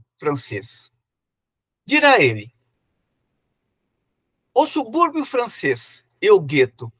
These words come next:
americano são duas constelações socioespaciais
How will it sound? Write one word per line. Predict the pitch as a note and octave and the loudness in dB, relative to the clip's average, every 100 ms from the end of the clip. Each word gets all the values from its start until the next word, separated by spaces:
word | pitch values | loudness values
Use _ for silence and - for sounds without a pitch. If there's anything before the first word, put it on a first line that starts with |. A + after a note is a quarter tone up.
| _ | _
americano | B2+ B2 A2+ - G#3 B3+ D3 A#2 _ _ _ _ _ | -6 -4 -6 0 2 2 -2 -12 _ _ _ _ _
são | - C4 A#3 | 0 0 0
duas | F#3+ D#4 D#4 C#4+ | -4 -2 -2 -4
constelações | - D#4 D#4+ - A#3+ G3 - - C3+ A#2 - - _ _ | -6 -6 -6 0 2 2 0 -4 -4 -4 -8 -10 _ _
socioespaciais | - - C4 B3+ - - A2 - _ D3+ - - B2 - B2 D#3 G#3 - - | -12 4 4 4 -2 -8 -10 -14 _ -6 -4 -4 -4 -4 2 4 4 0 -10